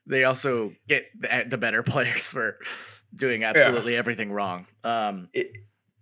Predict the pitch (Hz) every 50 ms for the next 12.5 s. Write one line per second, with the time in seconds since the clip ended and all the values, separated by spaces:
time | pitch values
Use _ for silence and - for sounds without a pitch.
0 | _ _ - 220 202 - 214 208 196 226 190 151 135 139 135 131 127 139 - -
1 | - - - 147 135 156 160 - 175 160 160 156 151 156 170 165 - 175 151 -
2 | 175 156 - 190 180 180 196 190 185 185 180 - - - _ _ _ - 127 135
3 | 165 180 180 175 170 - - 135 127 120 117 117 - 135 123 123 127 123 - 135
4 | 123 - - 113 113 110 - 113 110 110 110 - - - - - 131 139 135 135
5 | 135 131 123 120 117 117 117 117 113 113 - - 151 196 202 196 - - 180 175
6 | 170 143 139 143 139 131 127 117 - 123 120 117 113 113 - - - - _ _
7 | _ _ _ _ _ _ _ _ _ _ _ _ _ _ - - 139 135 135 139
8 | 147 143 151 147 160 165 165 175 160 160 147 131 123 - 127 117 107 117 113 -
9 | - - - - - - - - - - - 156 _ - - - - - - -
10 | - - - - - - - - - - - - 135 127 127 - _ _ _ -
11 | - 131 127 123 120 - 131 123 120 120 113 117 - - - - - - - -
12 | - 113 120 117 69 67 - - - -